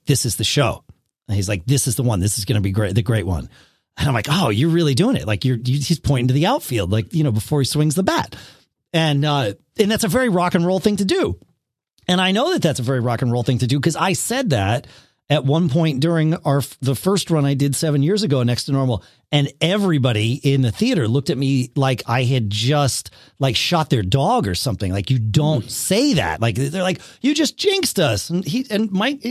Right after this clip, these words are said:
Speaker 1: <laughs> I was like, "That's great." Somebody else said to him, "You just jinxed us." He's like,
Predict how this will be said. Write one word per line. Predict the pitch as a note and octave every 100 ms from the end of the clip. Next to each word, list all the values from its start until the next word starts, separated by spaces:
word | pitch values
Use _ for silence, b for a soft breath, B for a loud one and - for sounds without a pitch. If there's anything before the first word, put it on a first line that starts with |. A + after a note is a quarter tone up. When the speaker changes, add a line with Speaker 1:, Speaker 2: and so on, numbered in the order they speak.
| B3 -
Speaker 1:
<laughs> | A3 -
I | F#3+
was | G3 E3+
like, | G3+
"That's | G#3 D#4+ -
great." | B3+ D4 F#3 -
Somebody | G3+ G3+
else | G#3 -
said | G3
to | G#3
him, | C3+
"You | D3+
just | C#4+ -
jinxed | E4 E4+ -
us." | B2
He's | F3+
like, | A#3 A#3